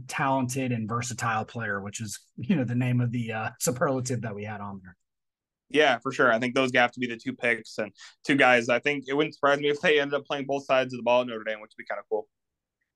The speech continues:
Speaker 1: Yeah, and I was, I, there were some other guys I was considering for it. Like, I think Micah Bell could be a really good offensive player or offensive threat,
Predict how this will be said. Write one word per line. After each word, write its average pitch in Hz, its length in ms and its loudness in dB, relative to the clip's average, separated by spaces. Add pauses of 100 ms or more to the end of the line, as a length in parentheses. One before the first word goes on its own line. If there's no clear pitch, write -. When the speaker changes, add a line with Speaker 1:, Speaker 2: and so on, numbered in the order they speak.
Speaker 1:
Yeah, 135 160 0
and 139 80 2
I 160 100 4
was, 190 260 0
I, 170 120 0
there 180 140 6
were 208 80 6
some 180 220 2
other 160 160 4
guys 156 240 4
I 151 60 4
was 147 120 -2
considering 139 520 -2
for 143 220 2
it. 135 60 -2
Like, 131 100 -4
I 135 100 -2
think 143 160 0
Micah 135 260 0
Bell 123 260 -2
could 127 140 -4
be 131 100 2
a 123 60 0
really 123 260 0
good 123 400 0 (460)
offensive 131 440 -4
player 127 400 2
or 113 120 -2
offensive 123 440 -2
threat, 123 380 -2